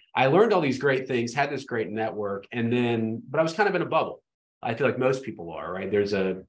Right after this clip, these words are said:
a disadvantage, I think, in the United States education system, whether it's public or private, that no one really teaches you about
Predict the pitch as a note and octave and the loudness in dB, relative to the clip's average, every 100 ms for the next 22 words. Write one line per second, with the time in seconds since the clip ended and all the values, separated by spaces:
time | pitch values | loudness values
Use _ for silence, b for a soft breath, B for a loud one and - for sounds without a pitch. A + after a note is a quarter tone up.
0 | _ - G#2 - G#2 C#3+ C#3+ A#2+ A2+ G#2+ | _ -8 -6 -4 4 4 4 4 6 6
1 | G#2 G#2 G2 G2 F#2 F#2 F#2+ G2 G2 F#2+ | 4 2 2 2 2 0 0 -2 -2 -4
2 | G#2+ F#2+ G2 F#2+ G2+ G2 F#2+ F2+ G2+ F#2+ | -4 -4 -4 -8 -6 -6 -6 -8 -8 -4
3 | G2 G2 F#2+ - B2+ G#2+ G2+ G2+ G#2 F#2+ | -2 0 -2 0 2 2 0 -2 0 0
4 | F#2 F2 G2 A#2 B2+ A#2+ G2 - B2 G#2+ | 0 -4 0 2 4 4 2 -2 -4 -4
5 | G2+ F#2+ F#2+ F2+ | -4 -2 -2 -4